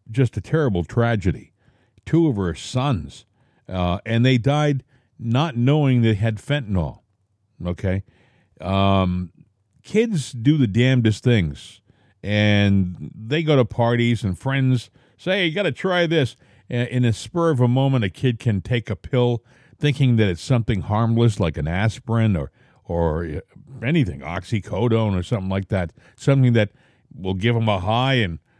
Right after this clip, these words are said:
but still w-, they won't die from it. But nowadays, they're lacing this stuff with poison, fentanyl,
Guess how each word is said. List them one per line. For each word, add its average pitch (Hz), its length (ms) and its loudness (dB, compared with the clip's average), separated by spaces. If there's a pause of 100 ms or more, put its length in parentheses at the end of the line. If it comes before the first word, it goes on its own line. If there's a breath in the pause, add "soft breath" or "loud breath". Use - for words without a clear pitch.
(240)
but 117 180 -4
still 156 400 0
w-, 104 120 -6 (120)
they 107 200 2
won't 113 280 4
die 131 260 2
from 87 240 -2
it. 87 80 -2 (400 soft breath)
But 123 220 -2 (260)
nowadays, 110 720 0
they're 107 160 0
lacing 120 520 0
this 95 140 0
stuff 98 400 -4
with 110 300 0
poison, 147 500 -2
fentanyl, 135 600 -6